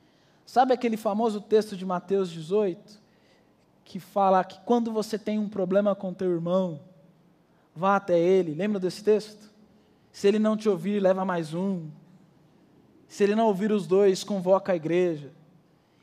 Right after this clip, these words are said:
E depois o trate como gentil e publicano." Na minha cabeça é o trate como gentil e publicano. Ele falou assim: "Se depois de tudo isso o teu irmão não te der ouvidos, o trate como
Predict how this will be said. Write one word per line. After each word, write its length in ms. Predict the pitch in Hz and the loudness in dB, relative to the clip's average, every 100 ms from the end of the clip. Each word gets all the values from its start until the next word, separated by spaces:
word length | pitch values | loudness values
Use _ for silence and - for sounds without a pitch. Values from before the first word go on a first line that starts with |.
| - | -6
E 60 | |
depois 400 | 170 180 196 208 | -2 0 2 2
o 60 | 190 | 0
trate 360 | 185 196 196 - | -2 -2 -2 -6
como 220 | 190 185 | -8 -6
gentil 580 | 165 160 - 190 175 151 _ _ _ _ _ _ _ _ | -6 -6 -4 -2 -2 -4 _ _ _ _ _ _ _ _
e 60 | 147 | -8
publicano." 720 | 175 175 165 175 185 160 139 - - _ _ _ _ _ - | -6 -4 -2 2 2 0 -6 -20 -20 _ _ _ _ _ -10
Na 160 | 165 170 | -6 -2
minha 240 | 208 226 | 0 0
cabeça 500 | 220 185 190 202 214 | -2 0 2 2 0
é 60 | 190 | -2
o 80 | |
trate 400 | 185 - 202 202 | -2 -8 -8 -10
como 180 | - 190 | -12 -10
gentil 460 | 185 180 156 175 170 | -8 -10 -8 -2 -2
e 40 | |
publicano. 640 | 156 156 147 147 147 135 - _ _ _ _ _ _ | -2 -10 -10 -8 -8 -10 -16 _ _ _ _ _ _
Ele 100 | 175 | -10
falou 160 | 170 196 | -6 -6
assim: 240 | 185 202 | -6 -10
"Se 160 | 175 214 | -10 -6
depois 380 | 208 208 233 247 | -6 -4 -4 -4
de 100 | 233 | -8
tudo 320 | - 202 202 | -10 -8 -6
isso 420 | 196 180 - 139 - _ _ | -6 -8 -14 -20 -20 _ _
o 80 | - | -12
teu 140 | 160 185 | -2 0
irmão 260 | 185 185 | 2 0
não 140 | 185 190 | -2 -6
te 140 | 185 | -6
der 160 | 180 165 | -4 -4
ouvidos, 840 | 151 165 214 - - - - _ _ _ _ _ _ - | -6 -8 -10 -12 -20 -20 -20 _ _ _ _ _ _ -10
o 120 | 220 | -10
trate 480 | - 220 214 220 - | -4 -2 -2 -4 -10
como 300 | 226 214 | -4 -4